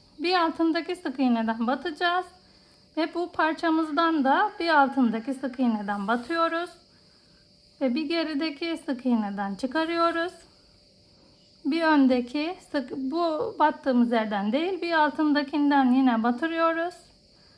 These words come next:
Tabi burada da aynı birer sıra hep atlayacağız sık iğnelerimizi. Elde makine dikişi yapacağız yani.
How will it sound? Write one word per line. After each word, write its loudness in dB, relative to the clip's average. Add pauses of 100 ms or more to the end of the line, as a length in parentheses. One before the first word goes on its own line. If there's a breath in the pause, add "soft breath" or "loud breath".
(460 soft breath)
Tabi -2
burada -2
da 4
aynı 4
birer 2
sıra -2
hep -4
atlayacağız -2
sık -8
iğnelerimizi. -2 (640 loud breath)
Elde 2
makine 0
dikişi -4
yapacağız -2
yani. 2